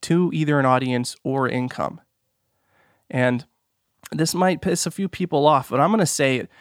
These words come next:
The world really doesn't need or want another podcast where two people just record pointless conversations about whatever they feel like talking about every week. You can do that in your own time.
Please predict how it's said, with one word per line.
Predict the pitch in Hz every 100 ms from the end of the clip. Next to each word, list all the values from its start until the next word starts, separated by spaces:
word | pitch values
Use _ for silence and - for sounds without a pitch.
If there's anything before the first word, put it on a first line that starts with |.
| - _
The | 151
world | 180 220 202 -
really | 143 170 170
doesn't | 156 151 151 135
need | 135 131 127
or | 123
want | 123 123 117
another | 127 120 117
podcast | - - 139 135 123 127
where | 127 117
two | - 196
people | - 165 - 151 143 _ _
just | 143 131
record | 135 123 143 139 135 -
pointless | - 165 185 175
conversations | - 170 165 151 - 147 - 135 135 - _ -
about | 135 127 123
whatever | 127 139 139
they | 135 127
feel | - 131
like | 120 -
talking | - 123 - 123
about | 117 110 117
every | 127 123
week. | 120 135 131 - _ _ _ _ _ _ 127
You | 127
can | 131
do | 135
that | 143 143
in | 139
your | 143
own | 151 170
time. | - 123 104